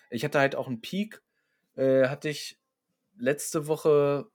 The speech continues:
sagen wir mal so um die achtzig, dieses Mal ist Peak so um die fünfzig. Also, äh, es macht sich schon echt krass bemerkbar. Und dadurch, dass ja jetzt auch wieder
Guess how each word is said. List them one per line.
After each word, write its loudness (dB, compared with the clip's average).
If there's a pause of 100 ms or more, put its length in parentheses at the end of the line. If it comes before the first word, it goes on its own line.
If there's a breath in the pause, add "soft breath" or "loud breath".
(100)
sagen 0
wir 2
mal 2
so -2
um -6
die -4
achtzig, 0
dieses -8
Mal 2
ist -8
Peak -10
so 0
um -6
die -4
fünfzig. -4
Also, 2 (420 loud breath)
äh, 8
es -6
macht 0
sich -4
schon -4
echt -6
krass -2
bemerkbar. 2
Und 0
dadurch, -4
dass 0
ja 4
jetzt 2
auch -6
wieder -2